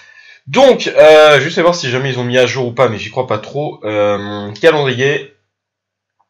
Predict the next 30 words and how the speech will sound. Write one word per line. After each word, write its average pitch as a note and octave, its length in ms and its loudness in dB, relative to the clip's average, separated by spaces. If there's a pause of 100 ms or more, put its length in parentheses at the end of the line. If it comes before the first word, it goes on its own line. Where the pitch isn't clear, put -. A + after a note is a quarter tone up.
(140)
Est-ce A2 120 -16
qu'ils C3 100 -14
l'ont B2+ 80 -4
mis B2+ 120 -2
à A#2 80 2
jour, A2 140 -6
celle-là ? F#2 420 -12 (760)
Non, G#2 140 -2
pas G#2+ 140 -4
créer A2 260 -8
équipe, A#2+ 400 -16
pardon. C3+ 840 -8
Les G#2+ 100 -8
gars, F#2 100 -8
je F2+ 80 -12
vais E2+ 60 -10
y F#2 40 -8
arriver. A#2+ 400 -4 (560)
Euh, A#2+ 880 0
non, B2+ 200 4
bon, F#2 140 -4
ils A#2+ 120 -2
ont D3 40 -8
pas F#3 120 2
mis F3+ 100 2
à D3+ 60 6
jour, G#2 160 -2
c'est C#3+ 120 -10
pas C3+ 140 2
grave. C3 260 4